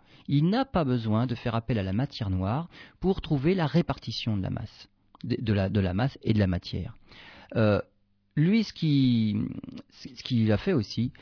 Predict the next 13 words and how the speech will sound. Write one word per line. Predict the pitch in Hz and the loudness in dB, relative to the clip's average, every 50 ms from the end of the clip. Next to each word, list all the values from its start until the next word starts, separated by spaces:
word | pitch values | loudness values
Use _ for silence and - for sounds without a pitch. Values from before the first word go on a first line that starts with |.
| - - - - - _ | -20 -20 -20 -20 -20 _
c'est | - - - 156 147 | -8 -2 0 0 0
que | - - 170 175 180 - _ _ _ _ _ - | 2 2 2 2 2 -2 _ _ _ _ _ 0
maintenant, | 131 143 - - 208 | 2 2 2 2 0
il | 202 160 | 0 -2
fait | - - 175 | -2 -4 -2
des | 143 120 | -2 -2
prédictions. | - - - - 151 131 110 - - - - 95 101 - _ _ _ _ _ _ _ _ _ _ _ _ _ _ _ _ _ _ _ _ _ _ - | -2 -2 -2 -2 0 -2 -4 -8 -10 -8 -8 -8 -8 -8 _ _ _ _ _ _ _ _ _ _ _ _ _ _ _ _ _ _ _ _ _ _ 0
Avec | 143 151 151 190 190 - - - - _ _ _ _ _ _ - | 2 4 6 4 4 2 -2 -16 -18 _ _ _ _ _ _ -2
la | 113 120 | 0 2
répartition | 123 170 160 - 165 - - 156 - - 151 139 | 2 2 2 2 0 0 -2 -4 -2 0 0 2
de | 117 | 2
la | 110 | 2
matière, | 104 113 117 - - - 95 110 147 156 - | 2 0 0 -2 -4 -6 -6 -4 -4 -6 -8